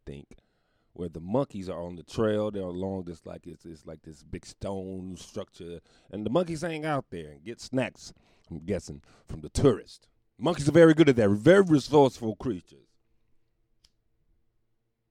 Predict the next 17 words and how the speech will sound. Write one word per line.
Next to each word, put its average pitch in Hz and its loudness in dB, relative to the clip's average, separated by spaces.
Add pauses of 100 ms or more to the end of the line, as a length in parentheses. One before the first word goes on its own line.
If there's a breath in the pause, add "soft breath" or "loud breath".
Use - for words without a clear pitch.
(1400)
So - -6
apparently, 143 -6 (300)
according 120 -10
to 95 -14
this 147 -12
story, 95 -16 (1200)
the 104 -14
monkeys 214 -8
have 110 -10
learned 135 -6
that 92 -10
if 95 -12
you 123 -10
steal 160 -4
a 135 -4
human 139 -6
being's 123 -8